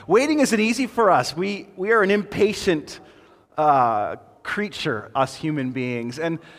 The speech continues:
and I think that patience is one of those things that you ought not to ever pray for. 'Cause if you've ever prayed for it, you know that it always brings some form of a trial to teach you patience. 'Cause I've found that when you ask God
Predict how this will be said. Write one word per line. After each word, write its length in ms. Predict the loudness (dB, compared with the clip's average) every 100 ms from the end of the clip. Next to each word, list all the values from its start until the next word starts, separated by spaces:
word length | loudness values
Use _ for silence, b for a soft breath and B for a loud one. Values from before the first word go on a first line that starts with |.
| B B B B -4
and 140 | 2
I 80 | 2
think 340 | 2 -2 -2 2
that 600 | 2 2 -10 -20 -20 -2
patience 960 | 0 0 -2 0 0 0 -6 -12 -12 -16 b b b
is 160 | 0
one 160 | 4 2
of 60 |
those 220 | 4 2 2
things 400 | 2 2 0 2
that 200 | 2 2
you 220 | 0 0
ought 280 | 2 2 2
not 280 | 4 4 4
to 120 | 0
ever 200 | 0 0
pray 240 | 0 0 0
for. 360 | -2 -4 -4 -12 _ b b b b b
'Cause 160 | -2 -2
if 140 | -2
you've 180 | 0 4
ever 240 | 4 2
prayed 340 | 0 2 2 0
for 300 | 2 4 2
it, 100 | 0
you 140 | 0
know 260 | 2 2 2
that 160 | 0
it 60 | 0
always 500 | 2 2 2 0 -2
brings 460 | -2 0 2 -2
some 260 | -2 -2 -2
form 240 | -2 -2
of 140 | 0 -4
a 40 |
trial 560 | -4 2 4 4 2 -2 B B
to 140 | -8 -8
teach 460 | -4 -6 -6 -8
you 120 | -8 -4
patience. 500 | 0 -2 -2 -8 -4
'Cause 160 | 0
I've 200 | 2 2
found 320 | 2 2 2 0
that 100 | -4
when 160 | -4
you 100 | 0
ask 320 | 2 2 0
God 380 | 0 4 4 2